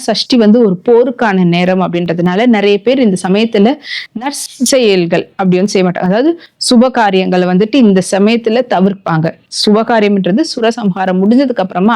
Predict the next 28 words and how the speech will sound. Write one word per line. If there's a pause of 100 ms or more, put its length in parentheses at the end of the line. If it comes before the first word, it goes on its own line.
ஆரம்பிப்பாங்க. (480)
அது
வந்து (100)
முருகப்பெருமாளை
வழிபடக்கூடியவங்க,
முக்கியமா (100)
முருகப்பெருமாள்
மேல
ரொம்ப (100)
ஈடுபாடா
இருக்கிறவங்க (400)
இந்த
சமயத்துல
அந்த
மாதிரியான
செயல்களும்
பண்ண
மாட்டாங்கன்றது (240)
அவங்களுக்குள்ள
இருக்கக்கூடிய
ஒரு
நம்பிக்கை. (840)
இதுல
இருந்து
இல்லாம (400)
சரவண (100)
பொய்கை (120)
நீங்க